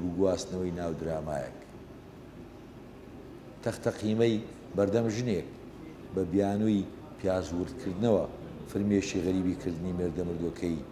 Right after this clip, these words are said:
لە منداڵەکان دەشارێتەوە. چەند چیلکەیەک لە هێلانەی ئەو پەرەسێلکانەی بە عاقلی بە دیار دوو هێلکەی بچووکی خاڵدارە و دانیشتوون. ئاردەداری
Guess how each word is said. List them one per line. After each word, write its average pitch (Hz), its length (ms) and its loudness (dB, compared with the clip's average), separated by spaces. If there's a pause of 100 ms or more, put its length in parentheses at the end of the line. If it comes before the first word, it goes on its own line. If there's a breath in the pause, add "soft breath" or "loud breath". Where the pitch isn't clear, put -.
(440)
لە 95 120 0
منداڵەکان 82 680 -2
دەشارێتەوە. 71 640 -4 (1500)
چەند 127 220 4
چیلکەیەک 120 520 6 (600)
لە 113 140 6
هێلانەی 110 380 4
ئەو 120 160 4
پەرەسێلکانەی 104 840 2 (520)
بە 95 80 6 (100)
عاقلی 98 400 2 (360)
بە 95 160 4
دیار 98 360 6
دوو 98 200 4
هێلکەی 87 400 0 (140)
بچووکی 85 600 -4
خاڵدارە 80 640 0
و 71 120 -4
دانیشتوون. 73 520 -4 (1200)
ئاردەداری 107 720 8